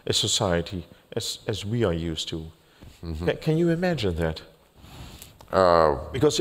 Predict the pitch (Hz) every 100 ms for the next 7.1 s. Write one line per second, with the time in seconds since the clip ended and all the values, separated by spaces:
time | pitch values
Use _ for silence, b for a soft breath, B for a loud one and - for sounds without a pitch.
0 | - - 131 156 151 127 135 123 107 113
1 | 123 160 - 107 131 156 180 165 139 104
2 | 104 - 120 113 - 101 - 139 117 -
3 | 117 98 95 - - 104 98 104 101 98
4 | 92 - 101 98 95 B B B - 104
5 | 98 98 98 95 - 131 107 90 104 -
6 | 104 - 95 - 98 - 95 101 98 98
7 | 95